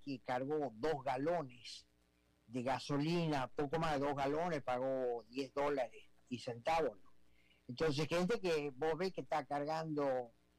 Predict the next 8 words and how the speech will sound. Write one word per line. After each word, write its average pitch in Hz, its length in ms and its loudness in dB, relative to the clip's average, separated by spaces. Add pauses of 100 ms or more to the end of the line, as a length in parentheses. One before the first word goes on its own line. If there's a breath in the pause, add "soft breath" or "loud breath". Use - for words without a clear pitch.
(180)
mínimas 185 500 2
cantidades 185 760 0
para 147 260 0
apenas 165 380 -4
moverse 175 1040 0
y, 120 320 -2 (320)
y 113 160 -6
ya, 123 240 0